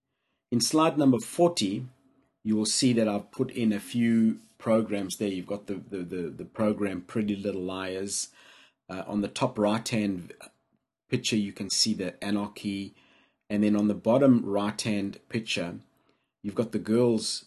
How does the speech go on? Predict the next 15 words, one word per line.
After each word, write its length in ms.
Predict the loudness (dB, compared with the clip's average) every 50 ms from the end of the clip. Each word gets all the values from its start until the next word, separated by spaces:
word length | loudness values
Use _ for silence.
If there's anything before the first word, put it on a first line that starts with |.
| _ _
Now, 220 | -10 -8 -8 -8 -4
I've 80 | 0
not 200 | 0 0 0 0
watched 320 | 0 0 0 0 -2 -6 -6
this 120 | -8 -8
program, 540 | -6 -2 0 0 0 0 -2 -4 -6 -6 -6
but 140 | -6 -6 -6
I've 140 | -6 -6 -4
just, 260 | -4 -4 -4 -6 -10 -18 -20 -20 _ _ -4
I, 60 | -4
it 800 | -4 -4 -4 -4 -4 -4 -6 -8 -14 _ _ _ _ _ -4 0
always 300 | 4 6 6 6 4 2
catches 440 | -4 -2 -2 0 0 0 0 0 2
my 200 | 0 0 0 -4
attention. 640 | -6 -2 0 2 2 2 0 -2 -4 -6 -8 -10